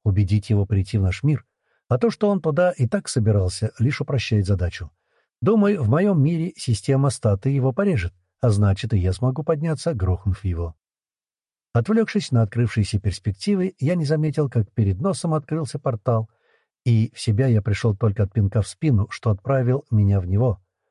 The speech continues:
Что ж, это я тебе припомню. А пока будем пай-мальчиками и потихоньку перетащим Весту на свою сторону и разузнаем о нем побольше. А ее,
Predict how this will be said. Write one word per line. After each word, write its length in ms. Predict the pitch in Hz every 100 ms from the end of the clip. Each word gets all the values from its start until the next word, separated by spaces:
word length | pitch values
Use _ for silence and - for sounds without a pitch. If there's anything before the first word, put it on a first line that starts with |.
| _ _
Что 240 | - - 107
ж, 160 | - -
это 320 | 95 98 101
я 180 | 165 113
тебе 340 | 107 131 104 104
припомню. 640 | 139 147 165 107 120 135 _ _ _
А 120 | - 104
пока 280 | 165 233
будем 380 | 185 156 156 160
пай-мальчиками 960 | 139 143 131 110 104 - 110 104 101 98 _ _
и 80 | 113
потихоньку 640 | 104 107 107 - 208 190
перетащим 600 | 151 107 98 110 98 98
Весту 320 | 90 196 - 170
на 100 | 160
свою 240 | - 151
сторону 460 | - 190 135 87 - _ _ _
и 200 | 113 117
разузнаем 640 | 107 104 98 92 175 175 160
о 60 |
нем 160 | 120 113
побольше. 520 | 123 87 85 - 82 - _ _ _ _
А 120 | 104
ее, 360 | 104 123 214 208